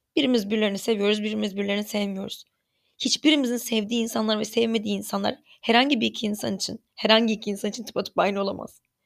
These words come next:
Çünkü bunun bir, e, bilimsel bir böyle ölçülebilir değeri yok. Tamamen subjektif bir şey. Neyse, konudan sapmayayım. Ne diyordum işte, gözüm kapalı konuşuyorum.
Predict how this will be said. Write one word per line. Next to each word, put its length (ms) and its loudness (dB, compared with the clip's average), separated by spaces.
Çünkü 220 -6
bunun 240 0
bir, 180 0
e, 340 2
bilimsel 520 2
bir 180 0
böyle 160 4
ölçülebilir 640 0
değeri 280 2
yok. 340 -4
Tamamen 340 2
subjektif 580 -4
bir 40 -4
şey. 260 -4
Neyse, 440 -4
konudan 300 0
sapmayayım. 500 -2
Ne 120 2
diyordum 240 2
işte, 200 0
gözüm 260 2
kapalı 320 0
konuşuyorum. 640 0